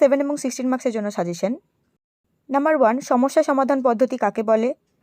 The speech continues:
সমস্যা সমাধান পদ্ধতির স্তরগুলি ব্যাখ্যা করুন এবং সমস্যা সমাধান পদ্ধতির বৈশিষ্ট্য ও সুবিধা অসুবিধাগুলি আলোচনা করুন। নাম্বার টু, আবিষ্কার পদ্ধতি কাকে বলে? আবিষ্কার পদ্ধতির সুবিধা ও অসুবিধাগুলি লিখুন। নাম্বার থ্রি, প্রকল্প পদ্ধতি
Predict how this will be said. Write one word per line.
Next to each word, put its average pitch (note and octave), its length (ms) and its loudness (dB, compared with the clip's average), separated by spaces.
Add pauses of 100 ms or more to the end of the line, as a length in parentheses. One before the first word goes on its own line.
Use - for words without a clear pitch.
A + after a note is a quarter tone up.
(140)
সমস্যা C#4+ 460 0
সমাধান C#4+ 340 2
পদ্ধতির C#4 380 2
স্তরগুলি A#3+ 460 2 (100)
ব্যাখ্যা G#3 340 -2
করুন B3+ 200 0 (500)
এবং C4 180 0 (120)
সমস্যা C4+ 360 2
সমাধান C4 340 2
পদ্ধতির C4 440 0
বৈশিষ্ট্য B3 420 0 (100)
ও - 20 4 (120)
সুবিধা A3+ 360 -2
অসুবিধাগুলি G#3+ 560 -2
আলোচনা F3+ 360 -2
করুন। D#3+ 200 -4 (680)
নাম্বার C4+ 360 2
টু, G3+ 100 0 (480)
আবিষ্কার C#4 540 2
পদ্ধতি C#4 420 4
কাকে G#3+ 280 0
বলে? A#3+ 180 4 (160)
আবিষ্কার B3 420 0
পদ্ধতির A#3+ 400 -2
সুবিধা A3 300 -2 (100)
ও A3 40 2 (120)
অসুবিধাগুলি G3+ 680 -2
লিখুন। F3 260 -6 (880)
নাম্বার C4+ 320 0
থ্রি, A3 140 -4 (260)
প্রকল্প D4 380 4 (140)
পদ্ধতি C4+ 360 2